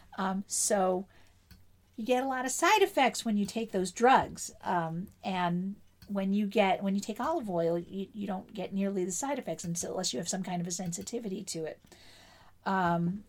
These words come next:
olive oil has been shown to possibly re-, increase metabolic rate. Um, and there was a study of twelve postmenopausal women who showed that when they ate extra virgin olive oil,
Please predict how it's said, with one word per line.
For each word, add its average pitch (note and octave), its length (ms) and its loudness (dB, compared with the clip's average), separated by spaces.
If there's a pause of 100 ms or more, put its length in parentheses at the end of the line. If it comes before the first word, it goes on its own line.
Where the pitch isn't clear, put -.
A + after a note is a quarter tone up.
(180)
olive A3+ 280 8
oil G#3+ 240 4
has G3+ 120 -2
been A3 160 0
shown G3 320 0
to G3+ 80 -4
possibly G#3 520 -4 (140)
re-, A3 320 -6
increase F#3+ 500 -4
metabolic F#3+ 680 0
rate. F3 360 2 (640)
Um, F3 440 -2 (120)
and F3+ 380 -2
there F3+ 80 -2
was F3+ 120 -2
a F#3+ 60 -6
study F#3 460 -2
of E3+ 80 -2 (160)
twelve F#3+ 300 -2
postmenopausal F#3 920 -4 (100)
women F3+ 320 -2
who G3 120 0
showed F#3 320 -4
that F3+ 240 -4
when F3+ 120 -2
they F3 220 -4
ate G3 200 0
extra G3+ 300 -6
virgin F#3+ 300 -4
olive A3 320 0
oil, F3 220 -4